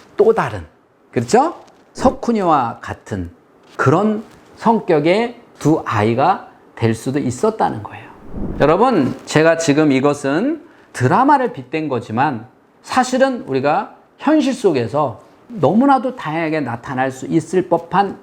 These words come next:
일입니다. 충분한 사랑을 받고 자란 아이는, 즉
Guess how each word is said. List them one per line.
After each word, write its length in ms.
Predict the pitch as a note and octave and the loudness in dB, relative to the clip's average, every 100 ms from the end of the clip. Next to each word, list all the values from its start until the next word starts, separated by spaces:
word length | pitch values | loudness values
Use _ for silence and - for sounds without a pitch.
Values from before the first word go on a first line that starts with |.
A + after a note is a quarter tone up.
| _ | _
일입니다. 640 | A#2 A#2+ G#2+ G2 F#2 F#2 - _ - - | 0 0 -2 -4 -6 -8 -14 _ -20 -20
충분한 640 | - - C4+ C#4 C#4 C4+ B3 | -14 0 4 6 6 4 0
사랑을 440 | G#3+ A3 G3+ D#3 | 0 0 0 -6
받고 440 | B2 A2 C#3+ A#2+ - | -8 -6 -4 -4 -6
자란 380 | - G2+ B2+ | -10 -2 -2
아이는, 460 | A2 G2+ G2+ A2 G2 | -2 -6 -6 -8 -10
즉 320 | - G3+ - | 0 0 0